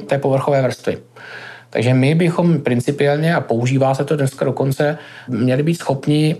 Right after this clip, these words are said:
vlastně využít, eh, pozorování šíření vln na mořské hladině. A to taky není jednoduchá vlna, že? Oni se občas potkávají k, mm, de facto sondáži těch tří povrchových vrstev toho pozemského oceánu. V tomto případě je lepší se tam potopit,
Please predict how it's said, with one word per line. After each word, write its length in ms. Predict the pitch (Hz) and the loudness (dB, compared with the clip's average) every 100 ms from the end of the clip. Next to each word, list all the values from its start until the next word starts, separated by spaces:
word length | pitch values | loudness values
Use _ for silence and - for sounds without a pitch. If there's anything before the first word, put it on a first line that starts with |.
| - | -4
vlastně 240 | 127 147 | -4 0
využít, 680 | 135 131 160 160 165 170 170 | 2 4 4 4 4 2 0
eh, 160 | - 131 | -2 -2
pozorování 680 | 135 123 135 151 151 156 170 | 0 0 2 2 2 2 0
šíření 440 | - 147 147 156 | 0 0 2 2
vln 440 | 143 131 131 156 190 | 2 4 4 2 0
na 380 | 143 127 117 - | 0 2 2 0
mořské 340 | 123 127 - 151 | -4 -4 -2 0
hladině. 560 | 117 107 110 123 143 | 0 0 0 2 0
A 120 | 190 | 0
to 120 | - 170 | -2 0
taky 240 | 165 220 | 0 2
není 220 | 156 139 | 2 4
jednoduchá 440 | 120 117 113 - 120 | 2 2 0 0 0
vlna, 200 | 113 104 | 0 0
že? 120 | 147 | 0
Oni 140 | 127 | -2
se 80 | 113 | 0
občas 260 | 131 131 - | -2 -2 -2
potkávají 720 | 135 - 147 143 139 135 131 131 - | -4 0 0 2 2 2 0 -4 -8
k, 80 | - 135 131 131 135 160 | 0 4 4 4 0 -4
mm, 300 | - 131 120 | -2 -2 0
de 80 | 123 | 0
facto 260 | 123 131 147 | -2 -2 -2
sondáži 720 | - 135 131 123 156 147 113 | 0 0 2 2 2 2 0
těch 180 | 117 113 | 0 -4
tří 160 | - | -2
povrchových 480 | 123 123 131 147 139 | -2 0 0 0 0
vrstev 520 | 131 120 - 127 123 | 0 -2 -2 -2 -4
toho 300 | - 127 123 | -4 0 0
pozemského 460 | 123 123 117 - 127 | 0 0 0 0 -2
oceánu. 540 | 98 - 101 107 101 - - - - - - - - - | -2 -2 -4 -4 -8 -12 -18 -20 -20 -20 -20 -20 -14 -10
V 220 | - - | -10 -4
tomto 240 | - 135 151 | 0 2 2
případě 340 | - 143 139 | 0 0 2
je 80 | 147 | 4
lepší 240 | 127 - | 2 0
se 60 | 131 | 0
tam 140 | 127 | 0
potopit, 480 | 117 110 110 110 82 | 0 0 0 -2 -4